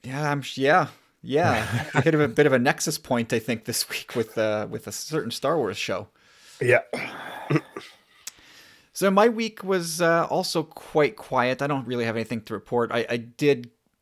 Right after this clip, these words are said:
Speaker 1: manage to snag my comics from the L C S over last weekend. So I've got a big pile of books to hack through. And at the same time while I was there,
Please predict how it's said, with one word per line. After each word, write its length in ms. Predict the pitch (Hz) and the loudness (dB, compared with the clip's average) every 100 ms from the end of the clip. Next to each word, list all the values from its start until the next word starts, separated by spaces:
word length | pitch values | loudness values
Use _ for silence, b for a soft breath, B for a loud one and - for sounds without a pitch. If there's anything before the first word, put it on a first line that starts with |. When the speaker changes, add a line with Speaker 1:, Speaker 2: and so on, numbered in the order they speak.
| _ | _
Speaker 1:
manage 380 | 139 135 131 131 | -4 -2 -2 -2
to 60 | 131 | -4
snag 640 | - - 127 120 123 117 | -4 -4 -2 0 -2 -6
my 160 | - 107 | -8 -8
comics 420 | 107 120 123 120 | -4 -4 -4 -6
from 120 | - | -4
the 80 | 120 | -2
L 100 | 113 | -2
C 220 | 113 123 | -2 -2
S 460 | 120 135 - - - _ _ | 0 0 -2 -10 -14 _ _
over 220 | 123 117 | -6 -4
last 280 | 117 110 - | -2 -2 -4
weekend. 420 | 139 151 185 190 - b b b | -8 -6 -6 -6 -12 b b b
So 140 | b 131 | b -4
I've 100 | 147 | 0
got 100 | 143 | 0
a 60 | |
big 400 | 107 - 127 117 | -2 -2 -2 -2
pile 260 | - 113 104 | -4 -4 -4
of 80 | 101 | -4
books 220 | 107 - | -6 -6
to 120 | - | -10
hack 260 | 113 107 - | -4 -2 -4
through. 360 | - 113 107 107 _ | -8 -6 -6 -8 _
And 120 | 113 110 | -8 -6
at 120 | 113 | -6
the 60 | |
same 280 | 113 135 127 | -6 -4 -4
time 320 | 120 - 131 | -8 -4 -2
while 120 | 127 113 | -2 -4
I 40 | |
was 140 | 110 | -4
there, 280 | 107 165 151 | -2 0 0